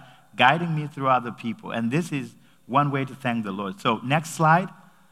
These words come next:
So here we go again. Ready?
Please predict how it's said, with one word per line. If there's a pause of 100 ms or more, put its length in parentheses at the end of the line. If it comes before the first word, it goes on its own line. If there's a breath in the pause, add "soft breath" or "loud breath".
(880)
So (420)
here
we
go
again. (100)
Ready?